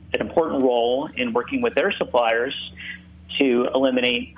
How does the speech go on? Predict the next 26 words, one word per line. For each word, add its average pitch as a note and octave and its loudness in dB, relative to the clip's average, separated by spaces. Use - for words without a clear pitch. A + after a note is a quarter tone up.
toxic A#2+ -2
B A#2+ 0
P A#2+ 4
A A2+ 0
and A#2+ -2
ensure A2+ 0
that, A2 -2
um, A#2 -2
substitutes B2 0
are B2+ 2
safe. B2 2
Uh, A#2+ 2
but D#3+ 0
we D#3+ 2
also D#3 0
think C#3+ -2
that B2+ 2
retailers B2 2
can A2+ 0
have A2 2
a - 4
role G#2+ 2
to - -10
play G#2+ 2
as A2 -2
well, B2 2